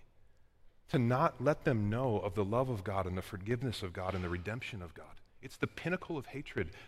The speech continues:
to not give away the gospel. And we don't realize that unless we start to think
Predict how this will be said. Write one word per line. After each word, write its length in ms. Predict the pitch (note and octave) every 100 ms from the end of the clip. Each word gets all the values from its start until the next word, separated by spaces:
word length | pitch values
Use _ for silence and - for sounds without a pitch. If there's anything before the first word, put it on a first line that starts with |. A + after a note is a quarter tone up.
| -
to 80 | A2
not 300 | G#2+ C3 G#2+
give 140 | B2
away 220 | A#2+ A2+
the 80 | G2+
gospel. 440 | F#2 G#2 - F#2+ - - - _ _ _ _ _ _ _ - - - -
And 80 | A#2
we 60 | B2+
don't 220 | C#3 E3
realize 460 | A2+ C#3+ D3 A#2 G2
that 260 | G2 F#2+ F#2+
unless 320 | A2 A#2+ -
we 120 | C3
start 280 | - A#2+ A2
to 80 | G2+
think 440 | - G2+ F2 -